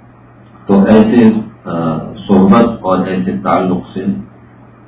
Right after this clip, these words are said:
یہ عطا ہوتی ہے اللہ کی محبت،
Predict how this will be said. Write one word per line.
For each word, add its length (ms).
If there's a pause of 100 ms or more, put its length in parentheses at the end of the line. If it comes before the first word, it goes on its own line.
(380)
یہ 240
عطا 380
ہوتی 360
ہے 120
اللہ 460
کی 100
محبت، 420